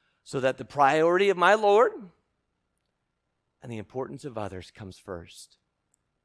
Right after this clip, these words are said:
The message of the cross and the way of the cross is I'm gonna empty myself so I might help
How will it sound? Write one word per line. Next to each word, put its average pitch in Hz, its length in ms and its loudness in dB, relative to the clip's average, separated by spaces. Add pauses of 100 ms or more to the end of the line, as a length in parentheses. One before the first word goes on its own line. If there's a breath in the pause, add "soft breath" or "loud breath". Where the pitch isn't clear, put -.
(360)
The 139 60 -12
message 139 480 -6
of 151 80 -10
the - 80 -12
cross 117 500 -6
and 117 140 -12
the 107 60 -8
way 120 240 -6
of 147 80 -8
the 143 80 -16
cross 113 400 -8
is 107 100 -16
I'm 120 140 -10
gonna 113 260 -8
empty 131 260 -14
myself 120 520 -12
so 101 200 -14
I 107 120 -8
might 107 240 -12
help 92 300 -16